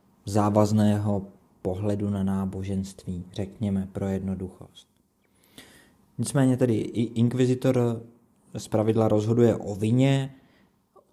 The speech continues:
trest pak vykonává světská, tedy necírkevní část společnosti, typicky panovník,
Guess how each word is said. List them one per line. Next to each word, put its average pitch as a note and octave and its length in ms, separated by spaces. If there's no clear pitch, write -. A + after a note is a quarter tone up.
trest A#2 480
pak A2+ 300
vykonává G#2+ 1300
světská, G#2+ 920
tedy G2+ 460
necírkevní G#2 1300
část G2+ 360
společnosti, G2+ 1120
typicky G2 800
panovník, G2+ 920